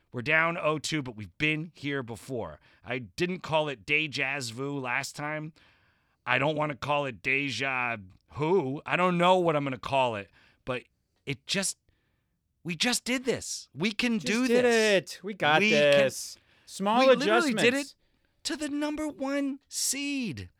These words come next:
Speaker 2: Small adjustments, and we win this past game, so we're gonna win these next two games. I'm not worried about it. I
Speaker 1: We
Speaker 2: think
Speaker 1: beat
Speaker 2: we're
Speaker 1: the
Speaker 2: gonna win 'em
Speaker 1: best
Speaker 2: both.
Speaker 1: team in the N B A.
Speaker 2: Yeah,
Speaker 1: We
Speaker 2: I'm
Speaker 1: were
Speaker 2: not,
Speaker 1: down
Speaker 2: I'm not
Speaker 1: oh two
Speaker 2: worried.
Speaker 1: versus the N B A's best.
Speaker 2: I'm not worried.
Speaker 1: I'm not worried either. Ty Lue did all of this intentionally. I don't think he lost these two games intentionally.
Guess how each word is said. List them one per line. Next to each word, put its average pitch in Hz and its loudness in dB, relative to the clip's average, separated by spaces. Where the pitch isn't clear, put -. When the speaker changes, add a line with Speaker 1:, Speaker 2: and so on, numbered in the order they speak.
Speaker 2:
Small 170 2
adjustments, 175 2
and 139 -4
we 139 -2
win 139 -2
this 135 -4
past 135 -4
game, 135 -4
so 127 -12
we're 127 -6
gonna 127 -6
win 131 -6
these 123 -8
next 127 -10
two 143 -12
games. 139 -8
I'm 127 -8
not 151 -8
worried 156 -6
about 107 -10
it. 98 -16
I 143 -6
Speaker 1:
We 151 0
Speaker 2:
think 180 -4
Speaker 1:
beat 254 -4
Speaker 2:
we're 160 -4
Speaker 1:
the 190 0
Speaker 2:
gonna 190 2
win 208 2
'em 214 0
Speaker 1:
best - 4
Speaker 2:
both. - -6
Speaker 1:
team 247 -4
in 220 -4
the 233 -6
N 185 -4
B 226 -4
A. 269 -2
Speaker 2:
Yeah, 175 -6
Speaker 1:
We 185 0
Speaker 2:
I'm 254 6
Speaker 1:
were 226 2
Speaker 2:
not, 214 -4
Speaker 1:
down 170 -4
Speaker 2:
I'm 175 0
not 202 -2
Speaker 1:
oh - -2
two 180 4
Speaker 2:
worried. 185 4
Speaker 1:
versus 170 -4
the 160 -10
N 165 -2
B 160 -8
A's 156 -6
best. 113 -10
Speaker 2:
I'm 185 -2
not 262 -2
worried. 262 -2
Speaker 1:
I'm 110 -12
not 107 -12
worried 98 -10
either. 87 -14
Ty 143 -2
Lue 147 -4
did 127 -8
all 123 -4
of 135 -8
this 131 -8
intentionally. 110 -10
I 110 -6
don't 127 -8
think 113 -12
he 98 -14
lost 104 -10
these 98 -14
two 98 -14
games 110 -10
intentionally. 82 -16